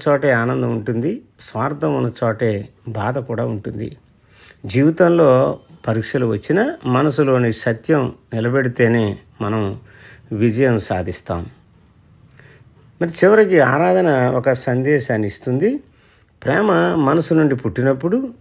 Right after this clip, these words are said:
అది కాలాన్ని, దూరాన్ని కూడా జయిస్తుంది.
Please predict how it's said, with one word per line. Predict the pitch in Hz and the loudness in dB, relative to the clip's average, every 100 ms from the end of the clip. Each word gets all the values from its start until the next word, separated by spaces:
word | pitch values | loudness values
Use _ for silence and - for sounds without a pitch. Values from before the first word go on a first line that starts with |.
| _ 87 | _ -8
అది | 101 110 | -4 -6
కాలాన్ని, | - 135 175 180 165 156 127 123 - | 0 2 4 6 6 6 4 0 -6
దూరాన్ని | 123 120 127 151 127 117 | -4 0 4 4 4 0
కూడా | 104 104 170 320 - | -2 -4 -4 -6 -8
జయిస్తుంది. | 113 110 107 107 - 110 101 98 | -6 -2 0 -2 -6 -6 -4 -4